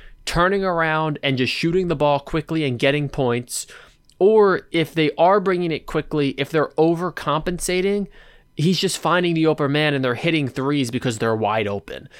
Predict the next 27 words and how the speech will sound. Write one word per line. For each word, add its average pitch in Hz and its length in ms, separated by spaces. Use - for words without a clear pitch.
So, 165 380
like, - 240
it, - 320
it's 156 260
now 202 240
becoming 185 420
this 147 220
thing 208 220
where 139 120
it's 131 140
like, 120 220
well, 127 200
can 165 240
we 175 100
even 131 360
double 139 320
Joel 127 380
Embiid? 110 460
'Cause 147 140
he's 127 100
gonna 139 160
find 151 400
the 135 80
open 120 260
guy. 113 380
And 151 180
I, 208 260